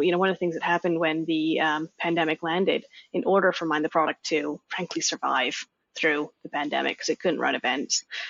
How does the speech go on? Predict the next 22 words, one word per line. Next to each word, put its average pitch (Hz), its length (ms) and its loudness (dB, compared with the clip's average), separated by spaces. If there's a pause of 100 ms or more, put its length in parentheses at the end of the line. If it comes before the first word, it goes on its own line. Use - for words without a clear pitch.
(140)
um, 156 320 4
was 160 260 2
that 170 160 0
it - 160 0
put 190 200 4
up 147 260 2
a 156 240 2
paywall 135 500 2
and 127 80 -2
a, 139 40 2
and 104 340 -2
a, 98 480 -2
and 104 100 0
a 95 60 -2
premium 170 540 4
level 160 280 2
of 160 80 -2
sponsorship - 600 0 (360)
so - 160 0
that 139 220 0
it - 160 -4
could 151 340 0